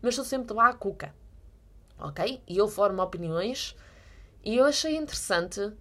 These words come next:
recolher ao longo da semana vários, lá está, tanto pode ser um tweet em específico, como pode ser um tema, como pode ser uma pessoa que esteja ali a dar naquela semana e comentar.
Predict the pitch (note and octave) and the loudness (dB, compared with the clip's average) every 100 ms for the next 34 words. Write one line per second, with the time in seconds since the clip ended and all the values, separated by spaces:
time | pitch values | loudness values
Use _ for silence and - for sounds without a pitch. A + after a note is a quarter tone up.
0 | - - - G3+ G3+ - A#3+ A3+ A3 B3 | -20 -20 -10 -6 -6 -4 0 2 4 4
1 | G#3 G3 G3 F#3+ F#3+ - G#3+ F#3 E3+ A3+ | 2 0 -2 -2 -4 -4 -2 0 0 -2
2 | D4 - - - - - - - - - | -6 -20 -20 -20 -20 -20 -20 -20 -20 -12
3 | E3 F#3+ F#3+ G3 F#3 - - - A#3+ - | 2 4 4 0 -2 -6 -8 0 2 4
4 | D3 - B3+ C4 B3+ B3 - G#3 G#3 F#3+ | 2 2 0 0 -2 0 0 0 0 -4
5 | G#3 G3 F#3+ F#3+ F3+ - - G#3 G3+ G#3 | -6 -6 -4 -6 -6 -10 -6 -4 -4 -6
6 | G#3 G3 G3 F#3 E3+ E3 D#3 - D3 D3+ | -4 -6 -4 -6 -4 -2 -4 -4 -6 -4
7 | F3 A3 A3+ - A#3 B3+ A#3 A#3 A#3 A3+ | -4 -4 -6 -6 0 0 2 -2 -2 -4
8 | G3 F#3 F3+ F3+ E3+ E3 - E3+ F3 F#3+ | -6 -4 -4 -2 -2 -4 -4 -4 -2 0
9 | G#3 G#3 B3 A#3+ - A3+ A3 C4 - - | 0 0 -2 -2 0 2 2 0 -4 -20
10 | - - - - F#3 - G3+ F#3+ F#3 F3+ | -20 -20 -10 -2 0 2 2 2 4 2
11 | E3 E3+ E3+ E3 E3 F#3+ - - E3+ E3 | 2 0 2 2 2 -2 -12 -10 -4 -2
12 | D#3 F3 G#3 G3 A3 - - - - - | 0 -2 -2 -2 -2 -8 -18 -20 -20 -20
13 | - - - C#4+ - G#4 A4+ A#4 G#4+ E4 | -20 -18 -6 -4 4 6 6 6 6 4